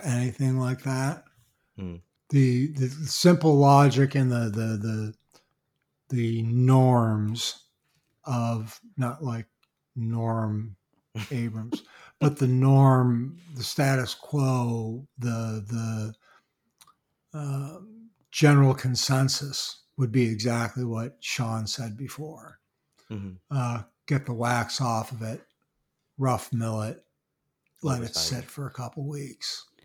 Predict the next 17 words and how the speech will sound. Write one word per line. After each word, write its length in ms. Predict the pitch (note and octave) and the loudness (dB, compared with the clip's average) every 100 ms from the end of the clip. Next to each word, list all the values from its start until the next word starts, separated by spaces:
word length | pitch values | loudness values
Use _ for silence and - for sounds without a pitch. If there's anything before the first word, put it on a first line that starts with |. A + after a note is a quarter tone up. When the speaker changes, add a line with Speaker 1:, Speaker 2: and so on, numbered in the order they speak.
| - | -16
Speaker 2:
Yeah. 120 | D2+ - _ _ | -16 -18 _ _
Speaker 1:
And 200 | C3 B2 | -4 0
then, 600 | B2 A#2 A2+ A2 A2 A#2+ A#3+ G#3 | 2 0 0 -2 -4 -6 -12 -10
re-, 200 | C3 D#3 | -6 -4
then 400 | C#3 A#2+ A#2 A#2+ F3 | -4 -2 -2 -4 -4
mill 320 | B2 C3 A#2+ | 0 2 0
it 120 | A2+ | -2
to 80 | - | -6
final 720 | - C3+ A#2+ A#2+ A2+ A2 G#2+ _ _ _ | -10 -6 -4 -4 -4 -8 -12 _ _ _
thickness 840 | - C3+ A2+ A#2+ A2+ - - - _ _ _ _ _ _ _ _ _ | -8 -6 -6 -8 -8 -8 -10 -14 _ _ _ _ _ _ _ _ _
when 220 | C3+ A#2+ A#2 | -6 -4 -4
you're 140 | A#2 | -4
ready 300 | A2+ G#2+ G#2 | -6 -6 -8
to 80 | G#2 | -8
use 380 | G#2 G2+ G#2 - | -10 -10 -12 -16
it. 140 | - _ _ _ _ - - _ _ _ _ | -20 _ _ _ _ -20 -20 _ _ _ _
Speaker 2:
Right. 160 | E2 | -20